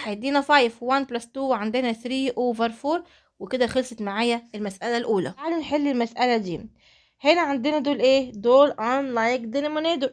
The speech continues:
هحولهم وهخليهم like denominator. فهنا three وعندنا five دول prime numbers، يبقى خلاص أنا هشتغل على fifteen، تمام؟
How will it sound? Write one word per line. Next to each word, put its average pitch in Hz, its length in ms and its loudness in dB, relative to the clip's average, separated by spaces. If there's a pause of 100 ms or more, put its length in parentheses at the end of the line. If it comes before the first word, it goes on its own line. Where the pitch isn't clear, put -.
هحولهم 277 800 0
وهخليهم 247 920 -2
like 269 260 2
denominator. 226 680 -2 (500)
فهنا 339 340 4
three 320 280 -2
وعندنا 269 520 2
five 269 360 0
دول 254 440 0
prime 262 400 2
numbers، 185 340 0 (440)
يبقى 208 240 -4
خلاص 247 400 2
أنا 247 260 -4
هشتغل 240 400 -2
على 214 360 0 (100)
fifteen، 226 440 -8 (240)
تمام؟ 220 340 -4